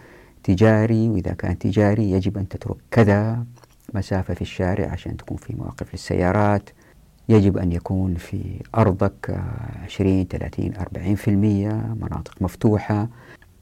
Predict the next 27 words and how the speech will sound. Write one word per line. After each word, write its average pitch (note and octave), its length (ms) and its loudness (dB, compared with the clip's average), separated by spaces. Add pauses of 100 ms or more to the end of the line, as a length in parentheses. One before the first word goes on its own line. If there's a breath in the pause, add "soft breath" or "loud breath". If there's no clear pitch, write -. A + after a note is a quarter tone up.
(100)
وبالنسبة G2+ 640 2
للمصانع G2 680 2
يقولوا F#2 300 -4
لهم: F2 240 -2
"يجب G#2 420 2
أن D#2+ 180 -6
يكون F#2 420 -2
هنالك F2+ 560 0 (640 loud breath)
ما G#2+ 200 6
ينظف G2+ 720 2
الملوثات F#2+ 1120 2 (100)
بنسبة - 320 -2
كذا، G#2+ 680 2
ويجب G2+ 440 0
أن G2 140 0
يكون، G2+ 420 2 (600 loud breath)
آه، G2 140 -2 (380)
الموقع، G2+ 520 2
آه، E2 560 -4 (1080)
يتصمم G2+ 540 4
بطريقة G#2 600 2
أنه F#2+ 320 -2
اتجاه G2 420 2
الريح G#2+ 460 2
تكون - 340 -6
كذا G#2+ 260 4
وكذا". G#2 440 0